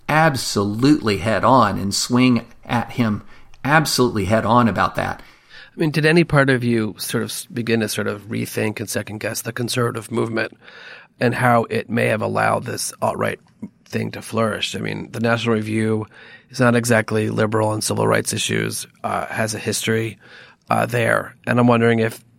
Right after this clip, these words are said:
Speaker 2: there was some soul searching among you and your colleagues there or in, just among the conservative movement about what had happened and,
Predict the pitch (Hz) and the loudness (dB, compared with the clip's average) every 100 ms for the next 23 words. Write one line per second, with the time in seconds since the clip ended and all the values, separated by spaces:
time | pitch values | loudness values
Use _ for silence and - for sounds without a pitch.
0 | _ _ - 117 113 120 113 123 117 - | _ _ -8 -4 -2 -2 0 4 4 4
1 | 113 - 110 107 110 110 113 107 107 107 | 0 0 0 2 0 2 2 2 0 -4
2 | 110 - - 113 113 120 - 127 131 127 | -6 -8 -2 0 2 0 -2 2 4 6
3 | 123 107 113 110 - - - 123 117 139 | 4 2 -2 -4 -14 -20 -10 -6 -6 -6
4 | 127 - - 123 117 113 110 104 - _ | -8 -8 0 4 4 2 0 -8 -18 _
5 | _ _ - 131 107 226 113 110 110 107 | _ _ -8 -6 0 0 0 -2 -4 -2
6 | 107 110 107 - 120 113 110 110 - 117 | -4 0 -2 -2 -2 -2 -2 -4 -4 -6
7 | 113 - | -6 -8